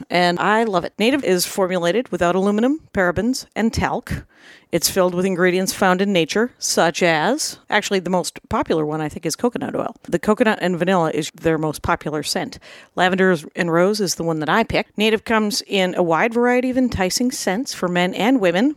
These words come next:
Plus, they release limited edition seasonal scents throughout the year. So if you go to native deodorant dot com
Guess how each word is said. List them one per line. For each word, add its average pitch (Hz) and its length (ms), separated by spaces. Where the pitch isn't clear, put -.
Plus, - 460
they 202 140
release 190 600
limited 185 380
edition 165 480
seasonal 190 420
scents 254 340
throughout 175 280
the 175 80
year. 185 180
So 180 140
if - 100
you 180 60
go 185 220
to 185 120
native 175 360
deodorant 170 460
dot 156 240
com 160 440